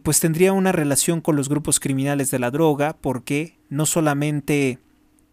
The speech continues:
no solamente los narcotraficantes se beneficiaron de asesinar a Enrique Camarena, sino que Enrique Camarena le iba a denunciar a Bartlett y por eso,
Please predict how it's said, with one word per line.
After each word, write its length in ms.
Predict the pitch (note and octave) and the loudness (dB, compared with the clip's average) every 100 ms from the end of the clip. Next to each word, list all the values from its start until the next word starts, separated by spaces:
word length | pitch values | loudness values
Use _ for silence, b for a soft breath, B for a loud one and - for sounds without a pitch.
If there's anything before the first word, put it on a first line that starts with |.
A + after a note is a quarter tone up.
| _ _ _ - - | _ _ _ -20 -2
no 160 | D3+ | 0
solamente 760 | D#3+ F3 D3+ D3+ D#3 D3+ C3 A2 | 2 2 2 0 -2 0 0 -2
los 180 | A#2 C3 | -6 -6
narcotraficantes 800 | C3 B2 C3 B2+ C3+ D3+ D3 - | -6 -4 -6 -4 -4 -4 -2 -2
se 80 | C3+ | -2
beneficiaron 680 | B2+ A#2+ B2 D3 D3 C#3+ | -4 -4 -2 0 0 0
de 120 | B2+ A#2 | -2 -2
asesinar 480 | - - C3+ C#3 | -2 -4 -4 0
a 80 | C#3 | 0
Enrique 320 | C3 B2+ C3 | 0 -4 -8
Camarena, 580 | C3 B2+ C3 D3 C#3+ D#3+ b b | -4 -4 -2 -2 -4 -6 b b
sino 300 | - D#3+ D3+ | -4 0 0
que 80 | C#3+ | -2
Enrique 320 | C#3+ D3+ D#3 | -2 -2 -2
Camarena 500 | D3 C#3 C#3+ C#3+ D3 - | -2 -2 -2 -2 -4 -4
le 180 | C3+ C3+ | -2 0
iba 200 | C3+ C#3+ | 0 0
a 40 | |
denunciar 640 | D3 C#3+ C#3+ E3 C#3+ C#3+ - | 0 0 0 0 0 -2 -6
a 120 | C3 | -2
Bartlett 440 | D3 C3+ D3 D3+ D#3 | 0 0 -2 -4 -8
y 100 | C#3+ | -4
por 180 | C3+ | -2
eso, 320 | C3+ - D3 | 0 0 -2